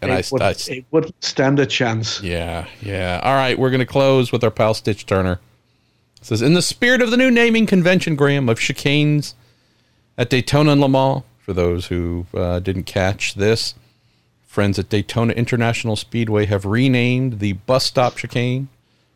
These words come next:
Speaker 1: that runs between turns two and three on the nascar oval there, uh, renamed that the Le Mans chicanes, and our friends at Circuit de la Sarthe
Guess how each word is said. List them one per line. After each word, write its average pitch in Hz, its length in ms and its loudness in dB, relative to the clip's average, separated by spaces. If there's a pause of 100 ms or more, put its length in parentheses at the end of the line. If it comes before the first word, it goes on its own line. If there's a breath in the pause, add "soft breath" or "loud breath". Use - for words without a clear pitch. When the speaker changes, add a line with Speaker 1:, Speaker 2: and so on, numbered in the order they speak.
(180)
Speaker 1:
that 92 120 -2
runs 95 340 -2
between 95 480 -4
turns 92 340 -6
two 101 240 -4
and 90 120 -4
three 113 560 -4 (500)
on 90 100 -4
the 90 60 -2
nascar 87 520 -2
oval 90 200 -2
there, 87 320 0 (420 soft breath)
uh, 92 140 0
renamed 120 460 2
that 120 220 2
the 107 140 0
Le 107 80 2
Mans 123 260 2
chicanes, 139 640 -4 (440)
and 95 260 0
our 95 100 2
friends 101 800 0
at 98 380 -2
Circuit 107 460 -4
de 98 120 0
la 87 120 0
Sarthe 92 460 -2